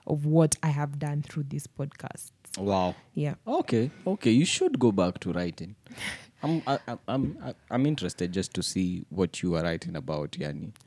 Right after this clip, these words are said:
Speaker 1: But that was so long ago. I think I was in second year.
Speaker 2: Ah, huko sio mbali. Ni miaka tu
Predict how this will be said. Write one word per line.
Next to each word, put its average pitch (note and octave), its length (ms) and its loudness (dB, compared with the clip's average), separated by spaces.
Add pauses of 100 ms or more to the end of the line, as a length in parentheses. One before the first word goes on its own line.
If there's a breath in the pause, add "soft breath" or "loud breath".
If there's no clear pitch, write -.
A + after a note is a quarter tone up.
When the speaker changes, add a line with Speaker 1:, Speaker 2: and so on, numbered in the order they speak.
(120 soft breath)
Speaker 1:
But G3+ 100 -2
that G3+ 100 2
was E3 180 0
so - 160 -2
long D#3 280 2
ago. D#3 240 -2
I D#3+ 80 0
think G3 240 -4
I E3+ 40 2
was D3+ 180 0
in D#3+ 100 -2
second D#3+ 460 -2
year. D#3 200 -2
Speaker 2:
Ah, F#2+ 1600 8
huko G#2+ 220 4
sio F2+ 200 2
mbali. E2 340 0
Ni F2 100 -2
miaka F#2 320 0
tu F#2 340 2